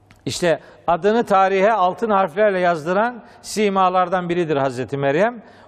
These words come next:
Onun bu diyaloğu Meryem validemizin Cebrail aleyhisselamı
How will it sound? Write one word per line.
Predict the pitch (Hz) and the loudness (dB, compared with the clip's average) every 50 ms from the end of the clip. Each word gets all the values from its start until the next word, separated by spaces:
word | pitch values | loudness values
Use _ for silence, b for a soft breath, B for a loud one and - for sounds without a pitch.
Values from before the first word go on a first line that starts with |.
| B | B
Onun | - 202 214 208 202 180 165 151 147 147 143 151 170 185 | 0 2 2 2 0 -4 -6 -8 -12 -14 -12 -8 -2 0
bu | 220 254 240 214 180 165 - - 147 151 | 2 2 2 2 0 -4 -12 -18 -10 -4
diyaloğu | 185 175 160 156 151 151 156 185 233 262 226 B B B B B - | 0 2 2 2 2 2 0 0 0 -2 -4 B B B B B -12
Meryem | 131 143 160 180 185 185 180 175 196 226 233 220 185 | -8 -6 -4 -2 -2 0 0 0 0 0 -2 -4 -4
validemizin | 156 160 165 160 147 156 151 139 151 143 147 143 135 131 190 226 254 254 208 B B B B B B B | 0 2 2 2 2 0 0 -2 -2 -2 -2 -6 -4 -2 -2 -2 -2 -4 -12 B B B B B B B
Cebrail | _ 139 170 180 180 196 190 180 175 | _ -4 -2 0 0 0 0 2 0
aleyhisselamı | 165 156 156 160 147 - - 156 147 143 143 143 143 143 175 214 247 240 | 0 0 0 -4 -4 -4 -4 -4 -2 0 0 -2 -2 0 -2 -4 -4 -6